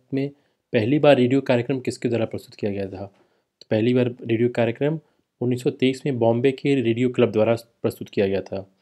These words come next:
चौथा क्वेश्चन है, सद्दाम हुसैन द्वारा लिखा गया प्रेम कथा आधारित उपन्यास कौन सा है? जबीबा and the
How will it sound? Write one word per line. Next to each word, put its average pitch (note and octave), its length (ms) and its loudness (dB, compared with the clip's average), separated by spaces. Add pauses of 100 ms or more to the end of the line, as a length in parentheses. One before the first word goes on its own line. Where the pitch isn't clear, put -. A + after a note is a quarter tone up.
(500)
चौथा A#2+ 260 -2
क्वेश्चन B2 320 -2
है, C3 60 -4
सद्दाम B2+ 320 0
हुसैन C3 260 -4
द्वारा C3+ 160 0
लिखा B2+ 280 -2
गया C#3 260 -2 (600)
प्रेम C3+ 220 2
कथा B2+ 360 0
आधारित A#2 500 0
उपन्यास A#2+ 420 0
कौन B2 220 0
सा A#2+ 140 -2
है? C#3+ 220 -4 (360)
जबीबा A#2 540 2
and A#2 280 0
the D#3 180 -2